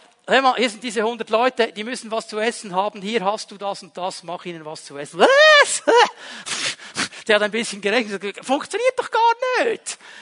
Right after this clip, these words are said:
Und er dreht im roten Bereich und Elisa sagt, ähm, „Gib es ihnen zu essen“, wiederholt Elisa. Denn der Herr spricht,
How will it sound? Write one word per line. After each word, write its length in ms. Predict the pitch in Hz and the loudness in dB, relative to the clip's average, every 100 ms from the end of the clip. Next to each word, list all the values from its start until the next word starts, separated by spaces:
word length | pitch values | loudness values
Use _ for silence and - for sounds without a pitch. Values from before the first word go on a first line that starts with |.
| - - | -20 0
Und 300 | 214 226 220 | 2 2 4
er 160 | 214 | 2
dreht 420 | 214 208 226 254 247 | 2 2 4 2 -2
im 120 | 208 | -4
roten 340 | 208 240 233 | -4 -4 -8
Bereich 540 | 202 180 180 220 - 208 | -4 -2 2 0 0 -10
und 120 | 190 | -8
Elisa 360 | 190 208 214 | -6 -8 -10
sagt, 440 | 175 185 185 - - | -8 -6 -6 -10 -10
ähm, 280 | 156 156 147 _ - _ _ | -10 -10 -16 _ -20 _ _
„Gib 200 | 330 339 | -8 -8
es 100 | - | -12
ihnen 180 | 381 359 | -12 -10
zu 120 | 339 | -8
essen“, 380 | 359 - - 330 | -6 -8 -14 -14
wiederholt 420 | 202 156 160 143 | -12 -8 -8 -8
Elisa. 420 | 135 135 - 104 _ | -10 -12 -14 -20 _
Denn 120 | 156 | -6
der 80 | 156 | -2
Herr 160 | 180 330 | 0 0
spricht, 600 | - 220 220 - - | 2 2 2 -6 -14